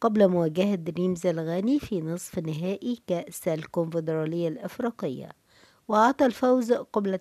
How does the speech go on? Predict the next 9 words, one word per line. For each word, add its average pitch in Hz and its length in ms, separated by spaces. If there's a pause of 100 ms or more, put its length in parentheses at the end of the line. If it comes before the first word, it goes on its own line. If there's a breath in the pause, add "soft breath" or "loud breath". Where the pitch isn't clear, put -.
الحياة 190 540
لعدد 196 500
من 190 240
نجوم 180 360
الزمالك 220 720 (800 soft breath)
الذين 208 440
كانوا 262 400
يتعرضون 202 800
للنقد 196 960